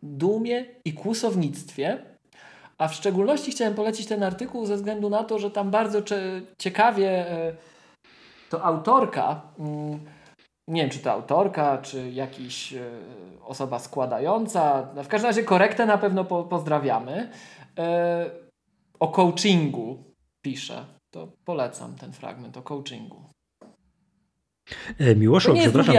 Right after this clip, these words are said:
Speaker 1: artykuł,
Speaker 2: aż
Speaker 1: bo teraz
Speaker 2: a,
Speaker 1: się nie pisze
Speaker 2: ale
Speaker 1: długich artykułów, półtora strony, no ale
Speaker 2: A teraz tak dopytam ko-, e, z ciekawości, bo to czy w
Speaker 1: No.
Speaker 2: erze cyfrowej poszedłeś do kiosku i kupiłeś Newsweeka, tu, czy tudzież w, w dystrybucji elektronicznej będziesz mógł zalinkować do tego?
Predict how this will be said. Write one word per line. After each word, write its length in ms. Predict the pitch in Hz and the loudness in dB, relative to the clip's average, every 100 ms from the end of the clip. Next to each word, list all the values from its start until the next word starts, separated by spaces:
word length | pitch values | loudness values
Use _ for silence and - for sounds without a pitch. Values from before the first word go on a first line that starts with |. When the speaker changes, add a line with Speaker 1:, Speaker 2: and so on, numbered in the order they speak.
| 196 | 6
Speaker 1:
artykuł, 220 | 240 - | 4 4
Speaker 2:
aż 60 | 202 | 4
Speaker 1:
bo 80 | 208 | 4
teraz 200 | 214 202 | 4 4
Speaker 2:
a, 40 | |
Speaker 1:
się 80 | 202 | 2
nie 100 | 180 | 2
pisze 140 | 185 | 6
Speaker 2:
ale 120 | - 165 | 4 4
Speaker 1:
długich 280 | 165 156 | 0 0
artykułów, 400 | 156 156 - 175 | 0 0 0 0
półtora 380 | 165 156 165 151 | 2 0 2 2
strony, 440 | 139 151 147 139 131 | 2 0 0 0 -6
no 160 | 123 | -8
ale 140 | 147 - - - - - - - - | -10 -14 -18 -20 -20 -20 -20 -20 -14
Speaker 2:
A 100 | - | -6
teraz 260 | - 139 127 | 2 4 4
tak 180 | 120 117 | 4 4
dopytam 440 | 123 233 233 113 | 4 4 4 4
ko-, 140 | 127 110 | 4 4
e, 20 | 107 104 107 95 | 4 0 0 -2
z 40 | - | -2
ciekawości, 560 | 120 117 202 - 127 | -4 -2 0 2 0
bo 160 | 107 110 | 0 2
to 200 | 117 117 - - | 2 0 -4 -8
czy 100 | - 117 | -4 -2
w 40 | |
Speaker 1:
No. 60 | 185 | 4
Speaker 2:
erze 220 | 127 135 | 6 6
cyfrowej 480 | 123 123 123 120 120 | 4 2 2 4 4
poszedłeś 400 | 123 123 117 104 | 4 2 4 4
do 120 | 120 | 2
kiosku 300 | 127 117 - | 2 2 2
i 40 | 101 | 0
kupiłeś 460 | - - 113 107 | 0 0 2 2
Newsweeka, 500 | 113 - 107 95 208 | 0 0 -4 2 4
tu, 120 | 240 156 | 4 2
czy 160 | 135 | 0
tudzież 440 | 120 110 120 117 165 | 0 2 2 2 2
w, 160 | 127 135 107 147 113 - | 2 2 -2 -8 -12 -10
w 40 | 110 | -2
dystrybucji 540 | 117 - 113 120 117 | 0 2 2 2 4
elektronicznej 720 | 110 120 113 113 131 - 117 107 | 2 2 4 4 4 2 -2 0
będziesz 280 | 110 110 | 0 0
mógł 140 | 113 101 | -2 -2
zalinkować 640 | 110 104 101 101 85 80 | 0 -2 -4 -6 -6 -8
do 120 | 90 | -10
tego? 280 | - 104 | -12 -16